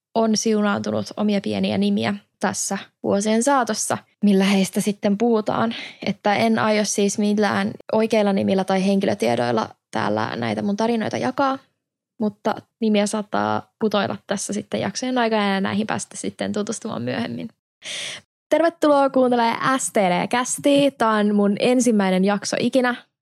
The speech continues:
Ja teille, ketkä mietitte, että mistä nimi S T D-käst tulee, niin tämähän tulee sanoista seksi, traumat ja deittailu, mistä mulla on kertynyt yllättävän paljon kokemusta tässä nyt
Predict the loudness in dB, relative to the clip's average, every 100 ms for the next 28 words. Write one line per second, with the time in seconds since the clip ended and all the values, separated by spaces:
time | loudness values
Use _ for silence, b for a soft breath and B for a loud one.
0 | -6 0 2 2 0 -2 -4 0 2 2
1 | 0 2 2 2 2 0 2 2 2 -2
2 | -4 -2 2 4 2 0 -2 -2 -2 -2
3 | -2 -2 -2 -2 -2 -4 -2 -6 0 2
4 | 4 2 0 -2 0 0 0 0 0 -2
5 | 0 0 0 -2 -4 -4 -2 -2 -2 -2
6 | -4 -4 _ _ _ _ _ -10 -2 -2
7 | -2 -4 -2 0 0 0 0 0 0 -2
8 | _ -4 0 0 0 _ _ _ -2 0
9 | 2 2 2 2 2 0 0 0 0 -2
10 | -2 -2 -2 -2 -4 -2 0 0 0 0
11 | 0 -2 -2 -4 -4 -2 -4